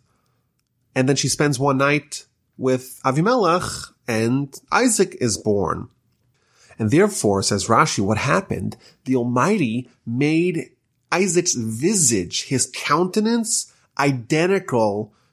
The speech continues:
to Abraham. They were two peas in a pod. Abraham and Isaac looked the same. They resembled each other very strongly. And therefore,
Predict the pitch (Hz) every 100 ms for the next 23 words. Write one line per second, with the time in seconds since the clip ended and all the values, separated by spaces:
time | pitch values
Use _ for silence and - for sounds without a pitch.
0 | - - 139 147 117 104 95 85 90 -
1 | _ _ _ _ _ 143 147 160 160 156
2 | - _ _ - 226 220 214 190 175 165
3 | 139 - - _ _ _ - 180 208 185
4 | 175 160 - 147 139 143 - - 120 131
5 | - - 127 - 104 98 98 - _ -
6 | 120 113 120 123 123 120 - 113 98 98
7 | 101 _ _ - 117 117 - 127 117 107
8 | 85 - _ - - 107 117 175 180 -
9 | 117 107 104